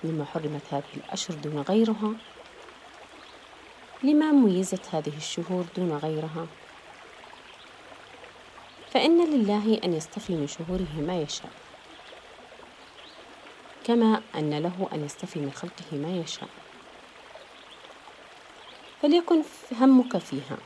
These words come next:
هم كل عاقل، على ما أن ربه حكيم فسلم لحكمته، واجعل سؤاله عنها سؤال العقول السليمة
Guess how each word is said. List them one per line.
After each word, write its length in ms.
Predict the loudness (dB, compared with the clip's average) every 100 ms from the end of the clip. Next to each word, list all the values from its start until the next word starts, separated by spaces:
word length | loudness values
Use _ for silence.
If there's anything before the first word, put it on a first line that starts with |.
| -18 -8 -2
هم 180 | 0
كل 300 | 0 0 0
عاقل، 360 | 0 -4 -6 -12 -14 -20 -20 -20 -20 -20 -20 -20 -20 -4
على 140 | 0 2
ما 240 | 2 2
أن 220 | 2 2
ربه 400 | 0 -2 -4 -4
حكيم 440 | -6 -8 -6 -6 -6 -12 -20 -20 -20 -20 -20 -10
فسلم 460 | -6 0 2 2 2
لحكمته، 640 | 0 -4 -8 -8 -8 -14 -16 -20 -20 -20 -20 -20 -20 -20 -20 -20 -20 -20 -20 -20 -20 -20 -20 -10 0
واجعل 420 | 2 4 4 4
سؤاله 680 | 0 0 2 2 0 -2 0
عنها 260 | -2 -2 -4
سؤال 440 | -4 -2 0 0
العقول 400 | -4 -6 -4 -4
السليمة 520 | -4 -6 -4 -4 -6